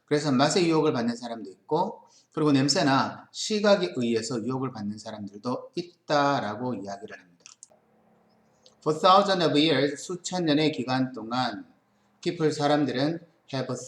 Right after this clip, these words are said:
thought, 완료 시제로 표현된 거죠. 과거에서부터 지금까지 계속해서 뭐 뭐 해오고 있다 해왔다라는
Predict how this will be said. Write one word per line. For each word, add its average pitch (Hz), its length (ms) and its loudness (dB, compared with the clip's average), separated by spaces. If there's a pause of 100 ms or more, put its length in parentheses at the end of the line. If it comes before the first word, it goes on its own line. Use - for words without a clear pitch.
thought, - 400 2 (220)
완료 123 360 2
시제로 151 400 2
표현된 123 440 -2
거죠. 123 460 -6 (400)
과거에서부터 139 720 2
지금까지 139 640 0
계속해서 110 800 -6
뭐 117 300 0
뭐 127 280 0
해오고 117 600 -6
있다 143 340 -6
해왔다라는 123 1120 -2